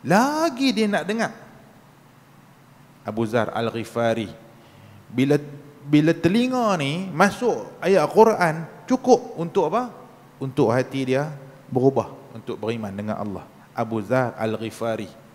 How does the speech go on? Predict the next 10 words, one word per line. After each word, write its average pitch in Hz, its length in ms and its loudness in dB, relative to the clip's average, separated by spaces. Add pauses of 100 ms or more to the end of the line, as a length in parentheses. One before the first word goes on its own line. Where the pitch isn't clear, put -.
(100)
Balik 110 400 0
kita 104 160 -2
tuan-tuan, 135 400 -2
kaji 123 400 0
tentang 110 240 -2
sejarah 110 400 0
sahabat-sahabat 107 720 -4
ni. 110 80 -6 (560)
Bukan 107 240 -6
kecil-kecil 107 560 -12